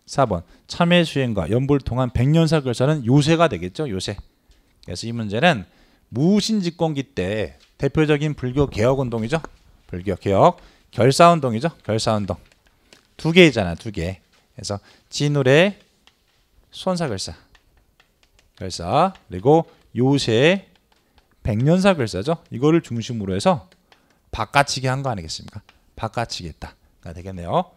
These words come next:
답은 쉽게 이 번이 되겠다. 칠 번. 미친 왕의 제이 기간 사실 옳은 것은, 그럼 이 문제도 쉽겠다. 이 사료에 해당되는 왕의 업적 고르면 되는 거 아니겠어요?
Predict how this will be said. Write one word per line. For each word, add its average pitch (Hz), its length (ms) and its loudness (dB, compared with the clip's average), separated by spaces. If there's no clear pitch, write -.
답은 107 280 -10
쉽게 139 540 -6
이 101 160 -6
번이 120 220 0
되겠다. 92 360 -12
칠 196 160 -2
번. 131 100 -6
미친 196 340 2
왕의 175 320 6
제이 156 220 4
기간 160 300 4
사실 156 220 -6
옳은 131 240 0
것은, 101 320 -4
그럼 180 120 -6
이 190 60 -2
문제도 185 280 -2
쉽겠다. 92 760 -2
이 175 100 -8
사료에 190 640 6
해당되는 170 400 2
왕의 135 320 4
업적 123 340 2
고르면 123 280 2
되는 120 200 0
거 104 60 -2
아니겠어요? 87 320 -6